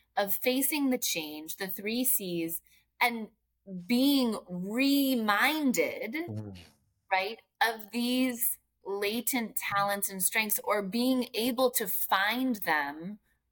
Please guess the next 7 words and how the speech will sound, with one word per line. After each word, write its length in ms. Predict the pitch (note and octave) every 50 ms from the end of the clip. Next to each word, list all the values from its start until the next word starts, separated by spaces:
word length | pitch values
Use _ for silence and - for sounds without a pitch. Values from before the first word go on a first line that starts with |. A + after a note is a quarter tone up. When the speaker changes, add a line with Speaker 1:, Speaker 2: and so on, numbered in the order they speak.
| _ -
Speaker 1:
within 540 | G3 A3 G#3 - - - - A3 A3+ A3+
ourselves 920 | A#3 G#3+ G3+ G3 G3 - - - C4 C4 B3+ G3+ F3+ F3 F3 F3 F3 - - -
in 160 | G3+ G#3 G3+
a 60 | G3
moment 800 | F#3+ F#3+ F#3+ G3 F#3+ G3+ A#3 C4+ C4+ A#3+ F#3+ F3 E3+ E3+ - - -
of 140 | G3 F3 F3+
adversity 960 | F#3+ F3+ F3 - F#3+ G3 B3 C4 - - G3+ D#3 D3 C#3 B2+ C#3 D#3+ A3